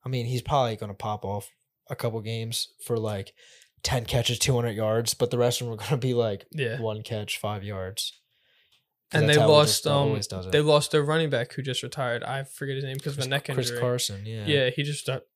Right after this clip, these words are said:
Speaker 1: That's okay.
Speaker 2: Mm, excuse me. He just retired 'cause of neck injury.
Speaker 1: That's okay, though. He hasn't really played. He's been hurt a lot. I like Kenneth Walker a lot. I would, I would
Speaker 2: Apparently,
Speaker 1: argue
Speaker 2: Rashad Penny's the starter, though.
Speaker 1: Mm.
Speaker 2: Mm.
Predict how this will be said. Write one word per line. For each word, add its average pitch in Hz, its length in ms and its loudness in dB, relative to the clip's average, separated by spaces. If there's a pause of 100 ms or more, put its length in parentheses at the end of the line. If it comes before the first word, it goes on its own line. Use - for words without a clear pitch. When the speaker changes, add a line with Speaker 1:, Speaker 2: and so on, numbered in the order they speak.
(100)
Speaker 1:
That's 151 160 6
okay. 139 140 2
Speaker 2:
Mm, 143 80 0
excuse 143 320 -2
me. 120 100 -6
He 147 140 -4
just 139 160 -2
retired 131 360 -8
'cause 123 140 -8
of 117 60 -12
neck 123 200 -8
injury. 110 300 -8
Speaker 1:
That's 156 180 0
okay, 117 240 -8
though. 92 120 -12
He 175 160 -2
hasn't 185 300 4
really 113 220 -2
played. 104 500 -6 (220)
He's 147 200 -2
been 131 120 0
hurt 110 200 -6
a 92 60 -10
lot. 95 280 -6 (480)
I 139 80 8
like 147 220 8
Kenneth 101 280 -10
Walker 95 280 -10
a 92 80 -8
lot. 92 300 -6 (840)
I 156 120 12
would, 190 120 12
I - 20 12 (160)
would 247 80 12
Speaker 2:
Apparently, 180 300 12
Speaker 1:
argue 151 120 10
Speaker 2:
Rashad 151 300 10
Penny's 151 280 2
the 135 80 -4
starter, 160 340 -2
though. 113 200 -6 (800)
Speaker 1:
Mm. 107 200 -12 (640)
Speaker 2:
Mm. 123 160 -8